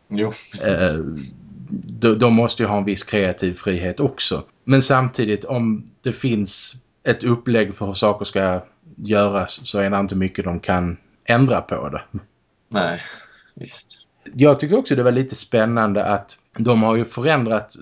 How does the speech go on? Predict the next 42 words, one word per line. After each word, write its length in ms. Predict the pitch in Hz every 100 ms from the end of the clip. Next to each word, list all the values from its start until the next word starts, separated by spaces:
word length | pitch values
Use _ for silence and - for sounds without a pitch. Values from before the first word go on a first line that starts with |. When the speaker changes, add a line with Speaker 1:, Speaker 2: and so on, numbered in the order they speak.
| 92 -
Speaker 2:
Fords 460 | - 143 104 95 98
utseende 640 | 113 - 117 101 95 92
visuellt 600 | 95 101 - 113 92 90
väldigt 300 | 107 104 -
mycket. 500 | 117 151 - 82 82 - _
I 240 | 120 113 113
boken 480 | 151 127 - 107 101
beskrivs 440 | 107 - 156 135
han 120 | 123 113
ju 60 |
som 160 | 107 117
en 120 | 110
rödhårig 680 | 113 117 113 107 113 98 95
och 60 | 98
fräknig 800 | - 107 117 127 - 104 95 92 _ _
man 500 | - 107 110 98 95
med 100 | 95
ett 140 | 92 110
väldigt 340 | 110 101 90
stort 320 | - 101 92
leende. 640 | 107 117 127 85 78 78 65 - -
Speaker 1:
Mm. 220 | 113 87 - _
Speaker 2:
Och 340 | 117 110 - - -
Mos 380 | 110 110 113 -
Def 360 | 120 113 -
är 100 | 87 101
ju 240 | 98 98
mörk. 520 | 107 139 - - - - -
Speaker 1:
Ja, 380 | 131 139 139 -
precis. 640 | 107 131 98 - - - _
Jo. 280 | 123 160 190 -
Speaker 2:
Men 160 | - 147
det 140 | 170
störde 460 | 143 - 165 180 165
mig 240 | 160 151 -
aldrig, 640 | 143 175 131 76 - -
alltså. 360 | 90 90 - 78
Jag 180 | 117 120
Speaker 1:
Nej. 180 | 104
Speaker 2:
tyckte 240 | 120 - 143
faktiskt 440 | 156 139 135 123
att 260 | 123 -